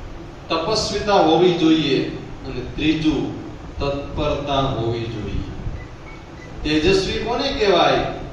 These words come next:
જેમાં તેજ હોય, જેમાં નૂર હોય, જેમાં સાહસિકતા હોય.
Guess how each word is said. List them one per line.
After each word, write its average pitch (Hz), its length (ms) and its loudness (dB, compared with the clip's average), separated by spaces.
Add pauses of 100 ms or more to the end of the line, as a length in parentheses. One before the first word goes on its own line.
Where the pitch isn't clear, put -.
(720)
જેમાં 160 520 -2
તેજ 190 520 6
હોય, 135 320 2 (880)
જેમાં 175 420 2
નૂર 185 600 6
હોય, 147 280 2 (560)
જેમાં 180 300 0
સાહસિકતા 202 840 2
હોય. 165 280 4